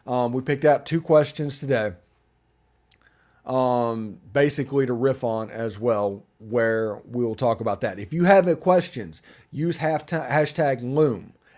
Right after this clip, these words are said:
L O O M. Ask your question. If it is a good one, I will use it on the show over the next,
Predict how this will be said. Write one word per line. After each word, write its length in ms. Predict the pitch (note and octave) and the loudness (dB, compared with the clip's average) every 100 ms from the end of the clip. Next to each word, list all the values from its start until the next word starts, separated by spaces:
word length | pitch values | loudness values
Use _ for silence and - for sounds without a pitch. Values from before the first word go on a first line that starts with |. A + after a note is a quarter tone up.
| - | 0
L 300 | B2+ D#3 - | 6 6 6
O 260 | - D#3 C3+ | 4 4 6
O 240 | D3+ D#3 | 4 4
M. 380 | E3 C#3+ F2+ - _ _ _ _ _ _ _ - | 2 -4 -4 -12 _ _ _ _ _ _ _ -2
Ask 320 | B2+ C#3 - | 2 2 0
your 120 | F#3+ | -4
question. 680 | F3+ F3 D3+ C#3 D3+ C#3 - - | 2 6 6 4 -4 -6 -8 -8
If 200 | A#2+ C3 | -4 -2
it 100 | B2 | -2
is 180 | A#2+ | -2
a 40 | A2 | 0
good 220 | E3 F#3 | 2 2
one, 160 | F#3 D#3+ | 0 -2
I 200 | A#2+ B2 | -2 -2
will 200 | A#2 G#2+ | -2 -6
use 380 | A2+ D3 C#3+ | -6 -4 -2
it 140 | D3 C#3 | -4 -4
on 220 | B2 B2 | -6 -4
the 100 | A2+ | -6
show 400 | G#2 - D#3+ E3 | -6 0 2 4
over 260 | C#3 B2+ B2+ | 2 0 -2
the 80 | A#2 | -4
next, 440 | A#2 - - | -6 -8 -16